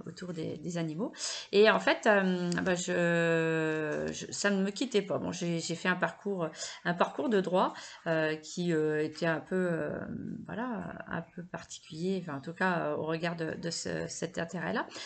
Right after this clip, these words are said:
Mais, euh, mais malgré tout, même dans mon parcours de droit, euh, j'ai regardé avec intérêt, euh, le droit de l'environnement, l'aménagement du territoire, euh, et le droit de l'urbanisme, qui en fait, euh,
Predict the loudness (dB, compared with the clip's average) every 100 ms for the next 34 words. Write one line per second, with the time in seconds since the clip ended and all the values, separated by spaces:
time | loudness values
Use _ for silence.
0 | -10 -8 2 6 8 10 12 12 10 8
1 | 8 6 8 8 6 4 4 4 4 4
2 | 4 2 2 0 2 4 6 6 8 6
3 | 4 2 2 2 4 4 2 0 -2 0
4 | 2 2 2 2 2 2 2 2 0 2
5 | 2 4 4 4 2 0 0 0 0 -2
6 | -4 -4 -4 0 4 4 4 -4 -8 -8
7 | -2 2 2 2 0 0 0 0 0 -2
8 | -4 -6 -8 -8 -8 -6 -6 -8 -8 -8